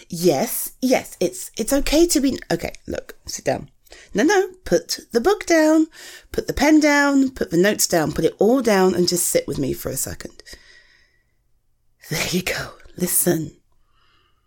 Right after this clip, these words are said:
I've known you for years. Mm-hmm. And the only thing you've ever wanted to do, the only thing,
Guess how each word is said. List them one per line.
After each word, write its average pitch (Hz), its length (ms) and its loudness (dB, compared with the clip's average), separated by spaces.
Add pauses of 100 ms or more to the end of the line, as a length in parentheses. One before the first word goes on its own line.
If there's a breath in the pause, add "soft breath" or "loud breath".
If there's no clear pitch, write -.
(2250 soft breath)
I've 180 200 -2
known 220 180 4
you 220 80 2
for 190 120 -4
years. 139 640 -8 (1500)
Mm-hmm. 180 260 0 (2250 loud breath)
And 180 140 2
the 208 140 4
only 302 300 8
thing 254 260 2
you've 220 140 4
ever 190 200 2
wanted 165 420 -4
to 147 120 -6
do, - 340 -12
the - 240 0
only 269 480 6
thing, 214 540 0